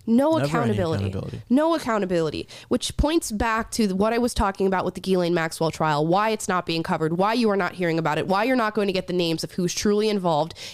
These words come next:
Speaker 1: in this massive sex trafficking ring that Ghislaine Maxwell was a pivotal part of.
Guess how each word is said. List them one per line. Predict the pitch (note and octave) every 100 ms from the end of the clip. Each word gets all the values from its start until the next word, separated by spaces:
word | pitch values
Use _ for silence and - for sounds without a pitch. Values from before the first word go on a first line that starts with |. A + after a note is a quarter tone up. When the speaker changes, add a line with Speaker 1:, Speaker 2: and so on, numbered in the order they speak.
| -
Speaker 1:
in | G#3
this | G3+ F#3
massive | F#3+ G3 A3 - A3
sex | - F#3 F#3
trafficking | - F3+ E3 - E3+ D#3+
ring | D#3 D#3 - -
that | G3 F#3+
Ghislaine | G#3 G#3 G3
Maxwell | F#3 F3 - F3+ E3 D#3+ - -
was | F#3 F3+
a |
pivotal | E3+ G3 F3+ E3
part | - E3 E3+
of. | C3+ C3+